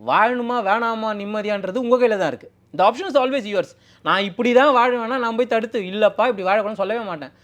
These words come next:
நீ வாழ்ந்தா வாழ்ந்துன்னு போ. அதுக்கு நம்ம என்ன பண்ண முடியும்? எண்ணத்தால் பாதிக்கப்பட்டிருக்கீங்களே. இங்க உங்களுக்கே தெரியும் நீங்க இங்க இருக்க முடியாதுன்ட்டு. அப்படி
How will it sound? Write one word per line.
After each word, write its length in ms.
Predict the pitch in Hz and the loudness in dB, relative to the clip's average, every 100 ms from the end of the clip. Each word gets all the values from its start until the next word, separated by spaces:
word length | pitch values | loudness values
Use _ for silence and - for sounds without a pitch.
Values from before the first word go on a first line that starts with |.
| _ | _
நீ 160 | - 170 | -10 -6
வாழ்ந்தா 300 | 185 214 220 | -4 -2 -2
வாழ்ந்துன்னு 320 | 185 196 170 | -2 -8 -12
போ. 140 | 120 104 | -14 -14
அதுக்கு 180 | 120 156 | -12 -8
நம்ம 200 | 160 214 | -8 -6
என்ன 120 | 208 | -8
பண்ண 120 | 165 | -8
முடியும்? 260 | 165 180 269 | -8 -4 -2
எண்ணத்தால் 220 | 320 285 | 0 2
பாதிக்கப்பட்டிருக்கீங்களே. 800 | 214 214 190 160 151 131 131 147 _ _ _ _ _ _ _ _ _ _ _ | 2 -2 -10 -12 -12 -12 -12 -14 _ _ _ _ _ _ _ _ _ _ _
இங்க 200 | - 220 | -8 -2
உங்களுக்கே 360 | 226 254 302 320 | 0 2 0 0
தெரியும் 260 | 294 285 262 | 0 0 0
நீங்க 160 | 254 | 0
இங்க 140 | 240 240 | -2 -2
இருக்க 200 | 277 302 | 0 0
முடியாதுன்ட்டு. 520 | 254 226 226 160 117 _ _ _ _ | 2 2 0 -4 -8 _ _ _ _
அப்படி 240 | - 196 | -6 -6